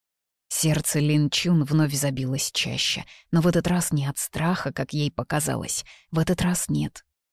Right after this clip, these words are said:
В этот раз от предвкушения первого шага к будущему, которое она сама выбрала.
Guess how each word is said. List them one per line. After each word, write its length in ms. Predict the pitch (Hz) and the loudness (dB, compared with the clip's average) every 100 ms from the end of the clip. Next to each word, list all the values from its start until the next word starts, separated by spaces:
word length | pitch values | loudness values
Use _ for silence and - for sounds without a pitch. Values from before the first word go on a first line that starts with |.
| _ - | _ -2
В 160 | 160 160 | 2 4
этот 280 | 151 143 | 2 0
раз 320 | 160 185 175 143 | 2 0 0 -2
от 180 | - - | -6 -6
предвкушения 960 | 160 151 - 170 - 220 208 165 147 | -4 -4 -4 -2 0 4 6 4 2
первого 480 | - 208 170 151 131 | 0 0 2 0 0
шага 380 | - 247 190 139 | -2 -2 -2 -2
к 120 | 147 | -4
будущему, 680 | - 254 156 - 147 143 135 | -4 -2 0 -2 -2 -2 -2
которое 460 | 170 202 196 180 | -4 -2 0 2
она 180 | 175 170 | 2 0
сама 340 | - 180 190 | 0 0 0
выбрала. 600 | 180 175 143 - 113 117 | -2 -4 -4 -4 -6 -10